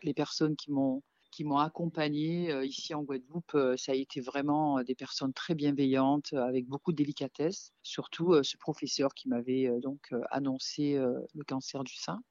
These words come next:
Et à ce moment-là, euh, quand, alors, il est arrivé un truc assez surprenant, en fait. Euh, quand il me l'a annoncé, j'ai eu l'impression que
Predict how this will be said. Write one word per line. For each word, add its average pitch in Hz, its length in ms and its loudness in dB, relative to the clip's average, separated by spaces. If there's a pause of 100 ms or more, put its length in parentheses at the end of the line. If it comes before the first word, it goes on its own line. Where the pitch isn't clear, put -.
(180)
Et 156 160 -4
à 160 120 0
ce - 160 -8
moment-là, 185 840 2
euh, 156 480 2 (220)
quand, 170 140 -6 (140)
alors, 156 240 -2
il 180 100 -4
est 170 140 -6
arrivé 185 260 0
un 190 80 -2
truc - 220 -10
assez 185 440 -2
surprenant, 165 760 0
en 170 60 -2
fait. - 400 -2
Euh, 139 220 0
quand 147 220 -8
il 156 80 -2
me 151 80 4
l'a 165 120 6
annoncé, 180 680 0
j'ai 147 160 -4
eu 143 140 0
l'impression 160 640 -6
que 135 280 0